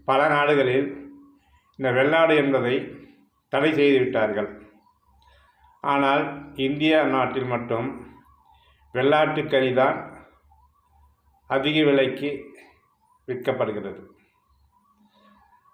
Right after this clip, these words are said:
உலகத்திலே அதிகமான விலை போகக்கூடியது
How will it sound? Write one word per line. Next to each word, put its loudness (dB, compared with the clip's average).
உலகத்திலே 4
அதிகமான 2
விலை 4
போகக்கூடியது 0